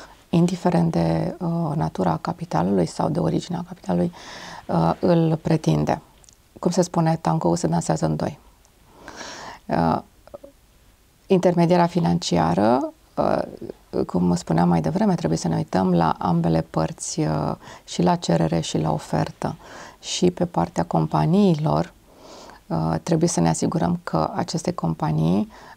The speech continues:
um, sunt, uh, știu cum să discute cu băncile.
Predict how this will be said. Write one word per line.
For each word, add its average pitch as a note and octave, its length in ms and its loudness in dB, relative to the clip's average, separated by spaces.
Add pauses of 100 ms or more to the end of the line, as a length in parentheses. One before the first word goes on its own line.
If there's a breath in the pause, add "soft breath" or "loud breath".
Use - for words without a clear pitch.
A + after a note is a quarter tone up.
um, D#3+ 600 -2 (540)
sunt, E3+ 600 -2
uh, E3 340 0 (1600)
știu - 400 2
cum F#3+ 160 0
să F3+ 120 0
discute D#3+ 380 -4
cu D3+ 120 -6
băncile. D3 440 -8